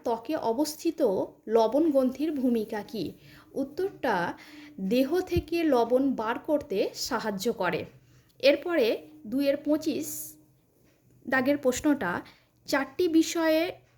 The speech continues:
মধ্যে কোন তিনটি অপর, কোন,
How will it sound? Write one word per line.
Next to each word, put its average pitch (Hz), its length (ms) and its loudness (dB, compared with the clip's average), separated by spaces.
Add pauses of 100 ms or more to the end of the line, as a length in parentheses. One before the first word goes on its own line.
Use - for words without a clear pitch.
(1040)
মধ্যে 269 500 4 (760)
কোন 339 200 4
তিনটি 339 500 2
অপর, 302 440 -4 (760)
কোন, 294 280 4